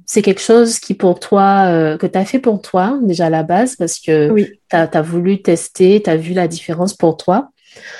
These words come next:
Speaker 2: Oui.
Speaker 1: Euh, mais ensuite, tu, tu, tu as décidé de t'attaquer à ce, à ce problème
Speaker 2: Mm.
Speaker 1: vraiment parce que t'as vu que c'est un besoin de ton audience. Et ça, c'est
Speaker 2: Exactement.
Speaker 1: vrai que c'est super important parce
Speaker 2: Ah oui.
Speaker 1: que en tant qu'entrepreneur,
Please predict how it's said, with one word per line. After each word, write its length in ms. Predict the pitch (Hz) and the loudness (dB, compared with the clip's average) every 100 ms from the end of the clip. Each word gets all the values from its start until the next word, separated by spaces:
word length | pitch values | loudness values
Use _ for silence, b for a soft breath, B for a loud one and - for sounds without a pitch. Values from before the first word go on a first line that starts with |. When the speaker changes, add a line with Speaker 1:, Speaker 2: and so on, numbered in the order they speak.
| B | B
Speaker 2:
Oui. 140 | 190 | 0
Speaker 1:
Euh, 320 | 170 165 156 - - | 0 0 -2 -6 -2
mais 400 | 180 196 208 254 | 0 4 4 4
ensuite, 380 | 214 208 - 254 | 2 0 -2 -4
tu, 100 | 208 - | -6 -10
tu, 260 | - 180 | -4 -4
tu 120 | 175 170 | 0 -2
as 80 | |
décidé 420 | 170 190 185 208 233 | 0 -2 -2 0 2
de 160 | 202 | 2
t'attaquer 580 | 180 - 185 190 190 220 | 0 -2 -2 0 -2 0
à 80 | 190 | -2
ce, 360 | - 165 160 156 | 0 2 2 0
à 120 | 165 | -4
ce 420 | - 165 160 151 | -4 -2 0 0
problème 640 | 151 - 165 180 247 247 160 220 | -2 -6 -2 2 4 4 0 -6
Speaker 2:
Mm. 60 | 214 156 | -8 -8
Speaker 1:
vraiment 380 | 165 185 208 247 | -2 2 2 2
parce 240 | 196 - | 0 -2
que 100 | 208 | -6
t'as 220 | 220 175 | -4 -2
vu 240 | 165 175 233 | -2 -2 -4
que 220 | - 185 | -2 -2
c'est 200 | 196 170 | -2 -2
un 80 | 156 | -2
besoin 540 | 160 165 160 170 190 | 0 0 0 0 0
de 220 | 175 156 180 | -2 -2 -4
ton 260 | 185 170 165 | -2 -2 -2
audience. 340 | 147 139 139 - B B B | -4 -8 -10 -20 B B B
Et 80 | 185 | -2
ça, 200 | 202 208 | 2 0
c'est 60 | |
Speaker 2:
Exactement. 200 | 190 196 | 0 -2
Speaker 1:
vrai 140 | 180 196 | 0 -2
que 60 | |
c'est 140 | - 175 | 0 -2
super 340 | - - 196 | -2 -2 0
important 640 | 185 180 156 - 165 214 _ _ B B | 2 0 -4 -4 -2 -2 _ _ B B
parce 300 | - 180 190 | -2 0 -2
Speaker 2:
Ah 20 | 190 | -4
oui. 60 | |
Speaker 1:
que 320 | 185 185 190 - | 0 0 0 -2
en 120 | 180 | -4
tant 140 | 180 208 | 0 -2
qu'entrepreneur, 920 | 208 196 - 180 - 175 190 220 | 0 -2 -2 -6 -2 0 2 0